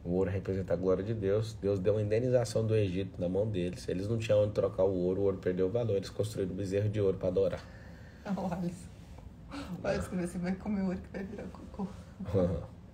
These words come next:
Speaker 1: Não, isso é o ápice da prosperidade, você carregar o ouro, imagina.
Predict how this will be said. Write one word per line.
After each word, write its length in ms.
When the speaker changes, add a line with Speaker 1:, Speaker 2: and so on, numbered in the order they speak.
Speaker 1:
Não, 200
isso 220
é 40
o 100
ápice 280
da 160
prosperidade, 720
você 100
carregar 380
o 100
ouro, 220
imagina. 460